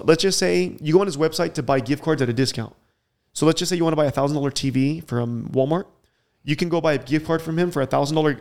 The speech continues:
valued at a thousand dollar gift card. He'll sell to you for nine hundred and forty dollars. So people will save sixty bucks. And it's crazy the lengths people go through to save pennies and shit. So I say, "Okay, so he's selling gift cards for Walmart for ninety-four percent.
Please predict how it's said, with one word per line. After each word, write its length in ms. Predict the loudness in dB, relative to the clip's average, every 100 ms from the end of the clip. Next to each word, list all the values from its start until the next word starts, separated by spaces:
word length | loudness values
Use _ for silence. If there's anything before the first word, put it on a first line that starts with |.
| -6
valued 380 | -2 2 2 2
at 80 | 0
a 40 |
thousand 260 | 0 0 0
dollar 160 | -2 0
gift 200 | 0 0
card. 240 | -2 -2 -10 _ _
He'll 100 | -2
sell 180 | 2 2
to 120 | 2 -2
you 80 |
for 160 | -2 -2
nine 220 | 0 0
hundred 320 | 0 0 0 -2
and 140 | -4
forty 220 | -2 0
dollars. 420 | 0 -2 -8 -12 -20 _ _ _
So 100 | -6
people 200 | -2 2
will 60 | 2
save 220 | 2 0
sixty 280 | 0 -2 -2
bucks. 360 | -2 -4 -10 -18 _ _ -2
And 100 | -2
it's 80 | 0
crazy 360 | 2 2 2
the 120 | 0
lengths 260 | 2 0 -2
people 220 | -4 -2
go 140 | 0 0
through 160 | 0
to 60 | -4
save 260 | -4 -4
pennies 380 | -4 -4 -4 -8
and 100 | -10
shit. 240 | -10 -12 -16 _ _ _ _ _ -4
So 100 | -2
I 40 |
say, 120 | 0 0
"Okay, 340 | 0 0 0
so 240 | 2 0 0
he's 600 | -2 -4 -4 -2 -4 0
selling 300 | 2 2 2
gift 200 | 2 2
cards 180 | 0 -2
for 140 | 0
Walmart 400 | 2 2 2 -2
for 80 | -4
ninety-four 480 | -4 -4 -4 -6 -6
percent. 460 | -4 -2 -2 -2